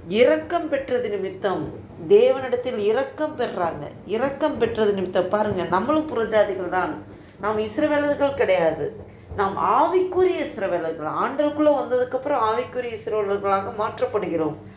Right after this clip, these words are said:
ஆனால் நாம் காட்டு ஒலிவு மரம், நல்ல ஒலிவு மரத்திலே நாம் ஒட்ட வைத்து வைக்கப்பட்டிருக்கிறார் ஆண்டவர் நம்மளை. பாருங்க, அந்த புறஜாதிகளா இருக்க நம்மை தேடி வந்து நம்மீது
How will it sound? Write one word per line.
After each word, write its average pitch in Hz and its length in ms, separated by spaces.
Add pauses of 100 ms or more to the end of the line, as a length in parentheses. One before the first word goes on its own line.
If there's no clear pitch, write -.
(300)
ஆனால் 196 340
நாம் 190 300
காட்டு 247 500
ஒலிவு 233 320
மரம், 180 400 (480)
நல்ல 214 300 (160)
ஒலிவு 254 320
மரத்திலே 202 520
நாம் 208 260
ஒட்ட 208 300
வைத்து - 600
வைக்கப்பட்டிருக்கிறார் 185 1000
ஆண்டவர் 175 400
நம்மளை. 151 300 (580)
பாருங்க, 226 320
அந்த 160 240 (100)
புறஜாதிகளா 294 760
இருக்க 208 260 (260)
நம்மை 254 320 (100)
தேடி 220 300
வந்து 175 380 (580)
நம்மீது 285 600